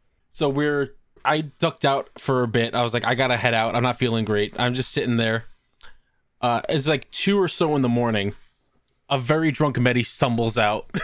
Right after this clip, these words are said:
<laughs> and is, like, drunkenly texting me, "Where are you, where are you, bro?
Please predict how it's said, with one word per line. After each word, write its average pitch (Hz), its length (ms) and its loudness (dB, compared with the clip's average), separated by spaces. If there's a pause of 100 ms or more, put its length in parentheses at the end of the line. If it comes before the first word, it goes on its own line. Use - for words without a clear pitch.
(160)
<laughs> 571 280 -4
and 156 180 2
is, 143 160 -2
like, - 240 -4 (260)
drunkenly 139 520 0
texting 127 400 0
me, 123 120 0
"Where 165 320 0
are 202 40 0
you, 214 320 -2 (480)
where 254 200 2
are 311 360 2
you, 175 280 2
bro? 175 460 2